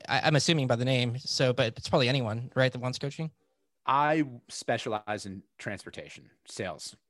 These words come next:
Speaker 2: sales and operations training within transportation. That's my specialization. I think that when it comes to, like, the fundamental of this is, yeah, sales is gonna be sales across the board,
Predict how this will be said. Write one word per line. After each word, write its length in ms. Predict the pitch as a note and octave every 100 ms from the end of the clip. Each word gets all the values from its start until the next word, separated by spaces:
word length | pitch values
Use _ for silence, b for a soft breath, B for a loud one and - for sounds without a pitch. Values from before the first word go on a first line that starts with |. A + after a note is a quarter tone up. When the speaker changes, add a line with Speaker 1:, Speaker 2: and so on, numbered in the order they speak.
| _
Speaker 2:
sales 300 | - C#3 C3+
and 60 | C3
operations 420 | A#2+ A2 G2 G#2+
training 260 | - G2 F#2+
within 180 | E2+ F#2
transportation. 760 | F#2 E2 F2+ - D2 - C2 - b b b
That's 180 | A2+ -
my 60 |
specialization. 880 | A2+ - F#2+ F2+ E2 E2+ D#2+ - C2+ - b b b b -
I 200 | G#2+ B2+
think 380 | - C3+ A#2 -
that 360 | G#2+ G2+ G2 _ -
when 180 | G#2+ A2+
it 160 | A2+
comes 460 | - - C#3+ D#3+ -
to, 100 | D#3+
like, 200 | B2+ A#2 - -
the 120 | B2+
fundamental 680 | - G3 F#3+ C#3 C3+ C#3+
of 140 | C#3+ B2
this 300 | C3 C3 -
is, 280 | A#2 G#2 -
yeah, 140 | A2
sales 400 | F#2 C#3 B2 G2
is 180 | F#2+ - -
gonna 180 | A2+ F#2+
be 80 | F2
sales 460 | - F2 D#2 D#2+
across 320 | - - F2+ -
the 80 |
board, 340 | D#2+ D#2+ F2+